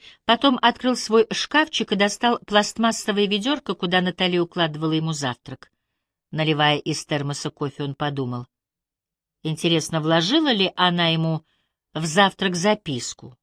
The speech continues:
А если не записку, то какую-нибудь вырезку из газеты или журнала?» Натали частенько это делала. Иной раз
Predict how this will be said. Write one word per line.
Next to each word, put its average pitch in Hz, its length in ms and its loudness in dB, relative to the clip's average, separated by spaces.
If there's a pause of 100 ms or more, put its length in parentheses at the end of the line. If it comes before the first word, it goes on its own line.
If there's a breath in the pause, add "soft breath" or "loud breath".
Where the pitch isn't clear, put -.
(800 loud breath)
А 185 100 2
если 202 260 2
не 208 100 4
записку, 202 460 0
то 185 120 -2
какую-нибудь 190 600 0
вырезку 185 680 0
из 175 260 -2
газеты 156 640 -2 (420)
или 147 160 0
журнала?» 135 600 -4 (480)
Натали 170 420 2
частенько 160 580 -4
это 135 200 -10
делала. 120 460 -10 (500)
Иной 311 260 2
раз - 380 0